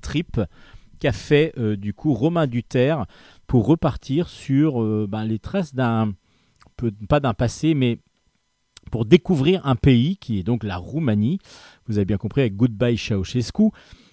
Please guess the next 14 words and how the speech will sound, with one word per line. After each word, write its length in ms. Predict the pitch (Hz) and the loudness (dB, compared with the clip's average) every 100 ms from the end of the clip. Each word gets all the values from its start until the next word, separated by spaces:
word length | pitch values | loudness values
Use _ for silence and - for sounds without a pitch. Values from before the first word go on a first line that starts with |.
| _ | _
Euh, 640 | 147 147 143 139 139 143 147 - _ _ _ - | 0 2 4 4 2 2 -2 -12 _ _ _ -10
la, 480 | 156 147 151 151 147 | -4 0 0 2 2
la 140 | 151 | 2
Roumanie, 540 | 135 151 143 139 165 | 0 0 0 0 0
ben, 180 | 170 127 | 0 -2
qui, 480 | - - 147 165 165 - - _ | -2 -6 -4 -2 -2 -4 -20 _
que 120 | - 123 | -2 0
nous, 240 | 131 185 | 2 2
on 160 | 185 120 | 2 0
connaît 480 | - 151 147 160 | 4 4 4 0
vraiment 460 | 123 120 127 147 175 | 0 0 0 0 -2
avec 380 | 107 98 113 - | -2 -2 -2 -2
justement 600 | 107 127 - 127 123 139 | -2 -2 0 0 0 -2
cette... 320 | - - 110 | -4 -4 -2